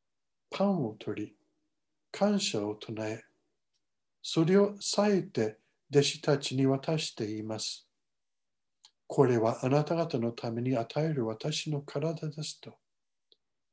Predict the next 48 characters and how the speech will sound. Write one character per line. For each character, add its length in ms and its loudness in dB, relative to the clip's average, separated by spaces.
そ 140 -4
し 120 -4
て 100 0
続 360 -8
け 120 -4
て 240 -6
杯 640 -2
を 100 -2
取 280 -2
り、 100 -4
感 280 4
謝 200 0
の 240 -2
祈 340 2
り 80 -2
を 80 -4
捧 360 -10
げ、 220 -10
弟 120 6
子 200 0
た 160 -4
ち 160 -8
に 100 0
渡 340 -2
し 120 -8
て 120 -6
言 140 -8
い 20 -12
ま 120 -12
す。 280 -12
「こ 160 -2
れ 100 0
は 300 -2
罪 300 2
の 320 2
許 240 0
し 260 -2
を 180 2
得 140 -6
さ 240 2
せ 160 0
る 160 0
た 200 -8
め 180 -6
に 180 -8
与 400 -4
え 60 -2
る 220 -6